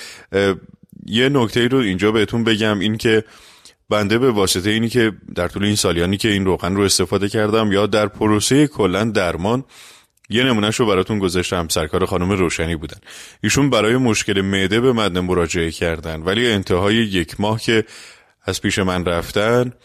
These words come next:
سینوزیت، میگرن و مشکل گوارششون رو با هم برطرف کرده بودم، چون اینها رابطه مستقیم با هم دارن.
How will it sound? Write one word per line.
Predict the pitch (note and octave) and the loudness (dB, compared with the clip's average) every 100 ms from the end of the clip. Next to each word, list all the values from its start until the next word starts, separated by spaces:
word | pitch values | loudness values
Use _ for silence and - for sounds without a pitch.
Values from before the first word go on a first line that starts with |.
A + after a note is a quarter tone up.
| - - - - _ | -20 -20 -20 -20 _
سینوزیت، | - A2+ G#2 G2+ G2+ C3+ C3 | -4 0 2 2 2 0 0
میگرن | G#2+ F#2+ F#2 A2+ | -2 0 0 0
و | B2+ A#2+ | 2 2
مشکل | F#2+ - G#2+ | 0 -2 -4
گوارششون | F2 F2+ E2+ F2 G#2 A2+ - G#2 | -2 0 0 0 -2 -4 -2 0
رو | G#2 | 0
با | F2+ E2+ | 0 -2
هم | G2+ F2+ | 0 -2
برطرف | D#2+ D#2+ D#2 D2+ - | -4 -6 -10 -10 -10
کرده | D#2+ D#2 | -8 -8
بودم، | - F2 - | -12 -16 -14
چون | - B2+ C#3 - - - - | -2 0 0 -4 -18 -20 -4
اینها | C#3+ B2+ A#2 C#3 | 0 2 2 0
رابطه | C3+ A#2+ F2+ E2+ - A#2+ | 2 2 2 -2 0 0
مستقیم | A#2+ F#2 - F2 F#2 G2 E2+ | 0 -2 -4 -4 -4 -4 -6
با | D#2 D2+ | -8 -8
هم | D#2+ D2 | -8 -10
دارن. | G1+ - - | -14 -18 -20